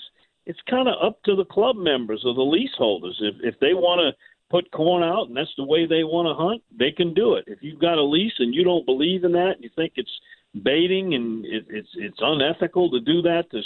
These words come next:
sit on a stand and draw deer in to eat and kill 'em while they come in there, you don't have to do that. Your club can vote to opt out of that. And then there's the middle of the road approach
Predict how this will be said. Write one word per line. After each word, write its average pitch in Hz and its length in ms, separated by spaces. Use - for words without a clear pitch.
sit 165 140
on 147 160
a 120 40
stand 160 360
and 113 180
draw 143 220
deer 139 300
in 139 120
to 120 60
eat 139 320
and 117 120
kill 151 200
'em 135 80
while 139 220
they - 120
come 151 200
in 143 100
there, 147 160
you 233 200
don't 190 220
have 226 160
to 226 100
do 285 240
that. 135 320
Your 135 100
club 170 340
can 165 180
vote 175 300
to 156 80
opt 180 200
out 190 200
of 123 100
that. 101 220
And 117 120
then 196 140
there's 190 240
the 156 80
middle 180 260
of 165 80
the 143 140
road 214 240
approach 120 360